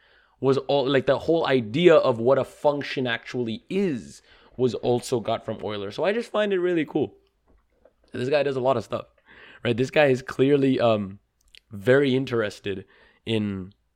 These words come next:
in what he does. And it's, it's clearly showing us, right? It's clearly showing, it's clearly showing that to us.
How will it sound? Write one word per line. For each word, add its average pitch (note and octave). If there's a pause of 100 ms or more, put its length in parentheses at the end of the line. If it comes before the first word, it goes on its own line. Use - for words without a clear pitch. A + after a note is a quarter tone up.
in G#2+
what G2+
he G#2+
does. G2+ (560)
And A#2+
it's, - (160)
it's -
clearly E3
showing D#3+
us, G2+
right? A2+
It's A2
clearly C3+
showing, A2+ (300)
it's B2
clearly C#3
showing A#2
that G2+
to F#2
us. -